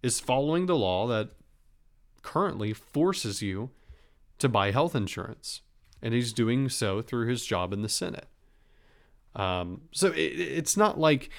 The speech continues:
it's not like he's independently going out and saying, "I'm, I, I wanna sign up for Obamacare." He's doing it through his job in the Senate, which, if you do it through your job in the Senate, requires you to do it through the, through the federal exchange. Now,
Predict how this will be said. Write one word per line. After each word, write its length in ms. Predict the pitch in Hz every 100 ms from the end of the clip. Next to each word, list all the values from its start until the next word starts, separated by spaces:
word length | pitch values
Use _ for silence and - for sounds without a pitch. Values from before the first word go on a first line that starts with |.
| - - - -
it's 340 | - 156 -
not 200 | 196 202
like 200 | 151 147
he's 240 | 143 151 139
independently 640 | 160 156 135 151 120 120
going 340 | 120 117 113 110
out 180 | 104
and 100 | 104
saying, 300 | 98 113 101
"I'm, 140 | 98 104
I, 160 | - 117
I 60 | 120
wanna 260 | 120 127
sign 300 | 107 - 113
up 120 | 104 98
for 160 | 101
Obamacare." 420 | 101 147 123 107
He's 160 | 104 131
doing 220 | 196 220
it 160 | 165 -
through 360 | 151 139 127
his 200 | 120 117
job 240 | - 123 110
in 60 |
the 100 | 95
Senate, 460 | 90 - 196 120 95
which, 580 | 104 101 95 - - -
if 180 | 104 -
you 80 | 107
do 140 | 120
it 80 | 117
through 140 | 127
your 80 | 131
job 240 | 135 90 98
in 80 |
the 80 | 107
Senate, 480 | - - 214 101 139 - - - -
requires 520 | - - - 95 113 123
you 120 | 131
to 40 |
do 120 | 117
it 120 | 101 -
through 160 | 113
the, 400 | 120 117 123 - - -
through 180 | 127 123
the 100 | 160
federal 440 | - 101 165 127
exchange. 720 | 143 - 165 185 - - - - _ _ _ _ - _ _ _ _ _ _ _ _ _ _ _ - _ _ _ -
Now, 280 | 151 143